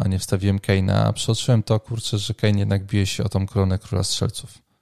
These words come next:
I wydaje mi się, że to jest taki, taka rzecz, która tutaj jest, yy, która przeważa,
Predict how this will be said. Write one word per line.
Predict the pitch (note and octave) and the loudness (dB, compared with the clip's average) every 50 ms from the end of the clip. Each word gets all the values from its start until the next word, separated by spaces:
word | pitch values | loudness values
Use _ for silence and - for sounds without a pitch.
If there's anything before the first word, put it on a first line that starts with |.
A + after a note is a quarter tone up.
| _ _ _ _ _ _ _ _ _ _ _ - | _ _ _ _ _ _ _ _ _ _ _ -14
I | C3+ A#2 | -8 -6
wydaje | A2 A#2 A2 A#2+ A#2+ A#2 A2 A2 | -4 -2 0 2 2 4 4 2
mi | G#2+ | 2
się, | - - A2+ | 0 0 0
że | G#2+ G#2+ | 0 0
to | G#2 - - G#2+ | 0 2 4 4
jest | G2+ G2+ - - | 4 4 2 -2
taki, | A2 - - - F#2+ F#2+ G2 G2+ G2+ - | -6 -6 -6 -6 -4 -2 -2 -2 -2 -2
taka | - G2 - F#2+ | -2 -2 0 0
rzecz, | F#2 G2 F#2+ - - | 0 0 0 -2 -2
która | - - G2+ F#2+ F#2 | -4 -2 0 0 0
tutaj | - - G2+ - - G2 F#2 F#2 G2 F#2 | 0 -2 -4 -2 0 2 2 2 2 2
jest, | F#2 F#2+ G2 - - - - - - - - | 2 0 0 -2 -4 -10 -14 -12 -8 -4 -2
yy, | - - F#2+ G2 G2+ F#2+ G2 | 0 2 2 2 2 0 0
która | - - - G2+ G2 | -2 0 0 0 0
przeważa, | - - - - G2 G2 G#2+ G#2 G2+ G2 G2 G2 G2 G#2+ C3 E3+ | 0 -2 -2 -2 2 4 4 4 4 4 4 4 4 4 4 2